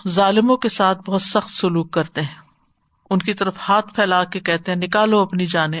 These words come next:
آج تمہیں ذلت کا عذاب دیا جائے گا اس کے بدلے جو تم اللہ پہ ناحق باتیں کہتے تھے اور تم اس کی آیات کا تکبر کرتے تھے۔" نافرمان لوگوں کو فرشتے مارتے بھی ہیں۔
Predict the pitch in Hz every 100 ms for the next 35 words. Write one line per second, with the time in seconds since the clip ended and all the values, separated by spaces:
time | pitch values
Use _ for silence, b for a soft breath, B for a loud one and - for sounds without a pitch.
0 | - 180 196 196 190 185 185 214 220 220
1 | 190 175 170 160 151 160 156 143 143 170
2 | - _ b b b b b b _ _
3 | _ _ 190 - 233 190 185 190 180 180
4 | 180 175 170 175 175 175 170 156 190 -
5 | 170 170 170 160 156 160 - 196 b b
6 | b b 185 175 175 175 - 185 165 160
7 | 165 165 170 170 170 151 170 170 156 -
8 | 151 - 151 _ _ _ b b b b
9 | b b b _ 196 196 208 190 202 220
10 | 220 214 226 240 220 202 - 226 196 185
11 | - 220 190 175 160